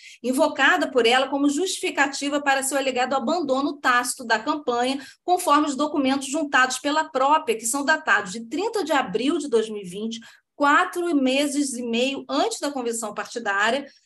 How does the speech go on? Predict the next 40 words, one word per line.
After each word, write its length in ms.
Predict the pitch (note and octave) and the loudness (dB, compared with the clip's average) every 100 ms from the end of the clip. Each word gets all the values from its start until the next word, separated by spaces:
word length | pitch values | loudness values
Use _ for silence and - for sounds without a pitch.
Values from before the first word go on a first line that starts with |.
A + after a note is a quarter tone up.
| _ _ | _ _
o, 300 | D#4 F#4+ - - | 2 2 0 0
é, 380 | A#3 A#3 A3+ A3+ | 2 4 2 4
e 160 | D#4+ | 2
de 200 | E4 E4+ - | 4 0 0
onze 380 | D4 A4+ A4+ A4 | 0 2 2 2
de 60 | D#4 | 0
agosto 380 | B3 C#4 D#4 | 2 2 0
de 60 | D4 | -2
dois 160 | D#4 D4 | -4 -2
mil 140 | F4 | -4
e 40 | |
vinte, 360 | C#4+ B3+ A3+ A3+ | -4 -4 -4 -2
mais 320 | C4 D#4+ G4+ | 0 2 0
de 80 | E4+ | -2
um 120 | G4+ | 0
mês 360 | D4 F4 F#4 C4 | 2 2 0 -2
antes 300 | D4+ G4 - | -2 -2 -2
da 120 | D#4+ | -2
convenção 520 | D#4+ D#4 D4 D4+ D4+ | 0 -2 -4 -4 -4
partidária. 600 | D#4+ - D4 C4 F#3+ F3 _ _ - | -6 -8 0 2 2 -4 _ _ -10
O 100 | C4 | -2
quadro 340 | D4+ F#4+ F#4 | 2 2 0
médico 360 | D4 A#3+ A#3 A#3 | 0 0 -2 -2
da 140 | A3+ | -2
menor 400 | A3 G#3+ B3+ C4+ | -2 -2 0 0
não 160 | C4+ F#4+ | 0 0
se 180 | - A4+ | -2 -4
prestou 580 | D#4 C4+ - - C4+ - | -4 -4 -4 -2 -2 0
a 100 | C4+ | -2
escusar 640 | C#4+ - E4+ C4 B3 B3+ | -2 -6 -8 -4 -2 0
a 40 | |
ausência 520 | C4+ B3+ B3+ D#4+ D#4+ C#4+ | -2 -2 -4 -2 -4 -4
de, 180 | D4 D4 - | -4 -6 -8
de 120 | A#3+ | -4
real 260 | B3+ C#4 D#4+ | 0 0 0
interesse 480 | E4+ C4+ D4+ F4+ | -2 0 0 0
da 100 | C4 | -4
candidata 540 | C4 B3+ A#3+ G#3+ G#3+ A#3 | -4 -6 -2 -2 -2 -4
no 160 | C#4 | -4
pleito, 420 | C4+ A#3+ C#4+ C4 | 0 0 2 -4